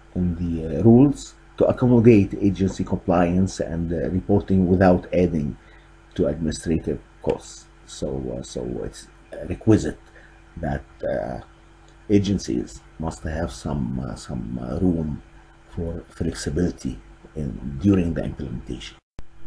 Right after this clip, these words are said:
Other administrative actions are quasi-judicial, in that they produce orders relating to individual cases. They, uh, judge individual cases.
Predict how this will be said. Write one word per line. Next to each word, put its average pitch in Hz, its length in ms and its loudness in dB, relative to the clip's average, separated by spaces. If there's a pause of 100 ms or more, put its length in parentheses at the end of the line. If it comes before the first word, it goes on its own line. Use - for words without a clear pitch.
(1120)
Other 151 300 6
administrative 104 680 0
actions - 540 -4 (260)
are 95 120 0
quasi-judicial, 85 1080 -2 (1040)
in 107 140 4
that 92 240 2 (840)
they 90 300 2
produce 87 540 0
orders 120 680 4 (480)
relating 95 640 4 (260)
to 95 100 0
individual 87 480 0
cases. 73 420 -8 (180)
They, 73 380 -8
uh, 71 80 -10
judge 95 400 4
individual 76 560 -10
cases. 71 400 -14